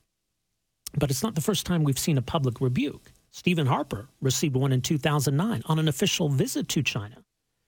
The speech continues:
in a rebuke from, uh, the then Chinese Premier Wen Jiabao for not having visited sooner. What was the reaction then? Liberal foreign affairs critic Bob Rae said Harper had reaped what he was, uh, was reaping what he had sown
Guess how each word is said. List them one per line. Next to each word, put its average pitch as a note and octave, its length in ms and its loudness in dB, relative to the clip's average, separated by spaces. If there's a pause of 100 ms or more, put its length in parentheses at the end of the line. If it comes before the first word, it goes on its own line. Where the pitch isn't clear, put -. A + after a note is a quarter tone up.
(200)
in C#3 60 2
a B2+ 40 2
rebuke C3 400 0
from, C3+ 280 2
uh, B2 400 2
the C#3 120 0
then D#3+ 260 0
Chinese A#2+ 360 0
Premier A#2 320 0
Wen B2+ 160 2
Jiabao C3+ 540 0 (400)
for D3+ 260 2
not D#3+ 200 2
having D3 300 2
visited A#2 360 0
sooner. B3+ 400 -2 (1160)
What G#2+ 220 2
was C3 140 0
the D3 80 2
reaction C3 480 0
then? F3+ 300 0 (720)
Liberal A2 240 0
foreign C#3 200 0
affairs B2+ 280 0
critic B2+ 260 -2
Bob B2+ 220 2
Rae C#3+ 180 2
said D3 180 0
Harper E3 260 2
had C3+ 120 -2
reaped F3 260 0
what F3+ 200 0
he G3+ 180 2
was, F#3 320 0
uh, D#3+ 220 2
was F3+ 360 -2
reaping G#3+ 260 0
what F3+ 140 0
he F3+ 100 0
had F3 120 -2
sown B3+ 440 -4